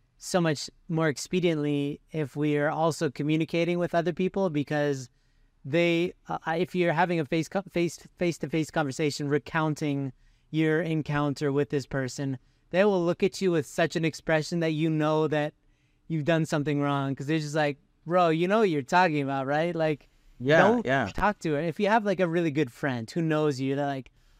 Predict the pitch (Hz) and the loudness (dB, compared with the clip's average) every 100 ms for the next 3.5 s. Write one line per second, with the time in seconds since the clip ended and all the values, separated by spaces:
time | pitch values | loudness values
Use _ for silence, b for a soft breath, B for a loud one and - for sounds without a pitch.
0 | _ 160 160 135 120 175 175 180 185 170 | _ 2 6 6 6 4 4 -2 -2 2
1 | 180 175 151 - 151 - 143 135 135 135 | 4 2 0 -2 -4 -2 -2 0 -2 -2
2 | 135 156 _ - 131 143 143 139 131 135 | -2 -2 _ -6 -4 -2 -2 -4 -6 -8
3 | 139 143 - 151 151 | -10 -10 -6 -4 -4